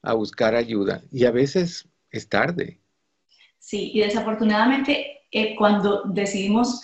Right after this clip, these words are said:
Speaker 2: empezar a hacerlo, a veces es demasiado tarde. Y entre más temprano empecemos, es cuando vamos a empezar a atesorar todos esos cambios que los hábitos positivos en nuestro estilo de vida van mejorando y nos van llevando a un nivel de energía muy alto.
Speaker 1: ¿Qué,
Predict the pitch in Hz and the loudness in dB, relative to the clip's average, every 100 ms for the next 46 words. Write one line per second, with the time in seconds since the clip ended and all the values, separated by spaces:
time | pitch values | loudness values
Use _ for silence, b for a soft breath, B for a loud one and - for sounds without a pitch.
0 | - 208 - 180 196 202 - 277 247 254 | -2 0 0 0 2 4 4 4 2 2
1 | 262 185 185 214 208 214 202 185 170 180 | 0 0 0 -2 0 0 0 -2 -4 -2
2 | 170 - - B B B 226 226 226 208 | -4 -4 -10 B B B 6 6 6 2
3 | 208 226 294 294 277 262 262 262 233 214 | 4 4 4 4 4 4 2 2 -2 2
4 | 214 214 - 202 233 233 226 180 202 214 | 2 2 -2 -4 0 2 2 2 0 -2
5 | 202 - 170 - 202 196 196 185 185 170 | -4 -4 -2 0 2 2 0 -4 -4 0
6 | 208 320 B B B 202 196 233 247 - | 2 0 B B B -4 0 0 0 -2
7 | 254 226 226 240 - 202 - 190 196 214 | 2 2 2 0 -2 -4 -4 -2 0 0
8 | 240 - 220 208 190 180 180 180 170 - | -2 -4 -4 -4 -2 -2 -2 -4 -6 -8
9 | 170 175 185 208 214 269 - B B - | -10 -4 2 2 4 2 0 B B -4
10 | 180 180 220 214 170 175 202 214 202 180 | 0 2 2 2 0 0 0 2 2 2
11 | 180 175 190 202 202 202 196 185 196 - | 0 2 2 2 2 0 0 -2 -4 -4
12 | 170 165 180 170 170 - - _ _ _ | -6 -4 -4 -4 -6 -10 -20 _ _ _
13 | _ _ _ B B B _ _ - 175 | _ _ _ B B B _ _ 2 2